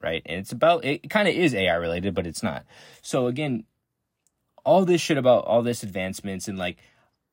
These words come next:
I am bringing this next point up because this shit's important. When I talk to people about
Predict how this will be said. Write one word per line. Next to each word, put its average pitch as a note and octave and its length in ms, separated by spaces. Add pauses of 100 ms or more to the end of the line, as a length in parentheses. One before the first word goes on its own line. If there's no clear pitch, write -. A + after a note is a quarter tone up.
(1000)
I A2+ 160
am C3+ 180
bringing E3 240
this B2 160
next C3+ 160
point A2+ 220
up F#2+ 100
because G#2 260
this G#2+ 120
shit's A2+ 180
important. G2 380
When A2 80
I A2+ 60
talk D3+ 220
to C#3+ 60
people B2+ 300
about G2 340